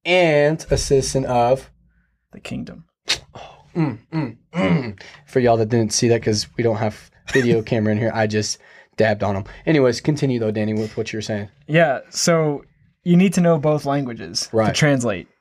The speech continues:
Speaker 2: I can't know English and then just expect that I'm gonna be able to perfectly translate Spanish. You know, you gotta understand both. You gotta understand context of both. You have to understand the dialect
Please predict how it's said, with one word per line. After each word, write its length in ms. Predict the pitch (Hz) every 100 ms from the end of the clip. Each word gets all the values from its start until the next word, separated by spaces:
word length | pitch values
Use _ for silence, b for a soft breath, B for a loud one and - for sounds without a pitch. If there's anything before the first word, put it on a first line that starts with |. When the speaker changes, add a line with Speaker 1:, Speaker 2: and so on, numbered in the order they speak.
| _ 131
Speaker 2:
I 60 |
can't 240 | - 143 127
know 180 | 135
English 420 | 139 160 135 127 131
and 120 | 127
then 180 | 120 120
just 240 | 120 -
expect 540 | 123 - - 127 123 - _ -
that 200 | - 120 87
I'm 120 | 123
gonna 140 | 120 120
be 60 |
able 120 | 113
to 60 | 120
perfectly 440 | - - 123 120 120
translate 360 | 120 107 104
Spanish. 460 | - 85 - - - B B B B B
You 80 | 127
know, 60 | 117
you 120 | 123
gotta 240 | 135 135
understand 520 | 131 131 - 135 120
both. 400 | 117 117 123 - - _ _
You 80 | -
gotta 200 | 135 120
understand 420 | 120 127 - 120
context 500 | 120 120 120 120 113
of 80 | 120
both. 360 | 123 110 117 - - _ _
You 80 | 139
have 80 | 131
to 100 | 117
understand 500 | 120 120 - 120 117
the 60 | 117
dialect 520 | 123 113 107 98 -